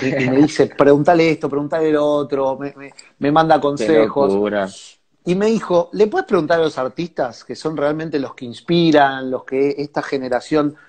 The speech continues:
Speaker 1: eh, bueno, valoran sus palabras, son como los comunicadores más que los políticos? ¿Cómo se
Speaker 2: Totalmente.
Speaker 1: ven ellos a los ochenta años con el pelo blanco? ¿A dónde les gustaría estar?". Porque ella siente que este virus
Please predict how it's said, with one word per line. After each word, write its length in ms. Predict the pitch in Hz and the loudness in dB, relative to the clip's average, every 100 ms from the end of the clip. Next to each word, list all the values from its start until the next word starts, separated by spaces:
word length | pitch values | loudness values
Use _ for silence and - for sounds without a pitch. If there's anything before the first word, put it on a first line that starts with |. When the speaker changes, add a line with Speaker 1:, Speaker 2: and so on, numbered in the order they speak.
| _ | _
Speaker 1:
eh, 400 | - 123 123 120 110 | -8 -6 -4 -6 -8
bueno, 420 | 120 139 139 127 | -4 -2 -2 -2
valoran 640 | 123 127 147 160 151 139 | -2 0 2 2 2 -2
sus 140 | 131 120 | -8 -12
palabras, 760 | 120 127 160 160 151 143 135 | -8 0 2 4 2 -4 -8
son 140 | - 156 | -12 -10
como 180 | 147 131 | -10 -10
los 140 | 123 | -12
comunicadores 580 | - 123 127 139 160 139 | -14 -14 -6 -2 -2 -4
más 160 | 165 | -6
que 100 | - | -4
los 140 | 143 117 | -8 -8
políticos? 600 | 120 131 156 156 139 - _ _ _ _ _ _ | -12 -10 -10 -8 -8 -8 _ _ _ _ _ _
¿Cómo 260 | 381 381 | -2 0
se 220 | 180 175 160 | -2 0 2
Speaker 2:
Totalmente. 200 | 180 214 | 2 2
Speaker 1:
ven 100 | 214 | -2
ellos 480 | 214 220 170 139 - | -2 0 -2 -4 -8
a 100 | 135 | -4
los 240 | 139 135 - | -4 -6 -6
ochenta 600 | 143 139 196 202 175 156 | -6 -2 -2 0 0 0
años 460 | 190 208 156 127 | 0 -4 -6 -10
con 160 | - 127 | -8 -8
el 120 | 131 | -6
pelo 220 | 123 160 143 | -4 0 2
blanco? 400 | 147 175 190 143 | 2 0 -2 -4
¿A 60 | |
dónde 280 | 135 190 196 | -4 -2 -2
les 140 | 151 127 | -4 -4
gustaría 480 | 127 - 131 151 | -8 -8 -2 -2
estar?". 340 | 151 - 185 202 _ _ | -2 0 -2 -2 _ _
Porque 160 | 123 185 | -8 -4
ella 120 | 233 | -4
siente 320 | 220 226 233 | -4 -4 -2
que 160 | 180 185 | 0 -2
este 300 | 190 190 190 | -2 2 2
virus 500 | 185 196 202 208 - | 2 0 0 -4 -12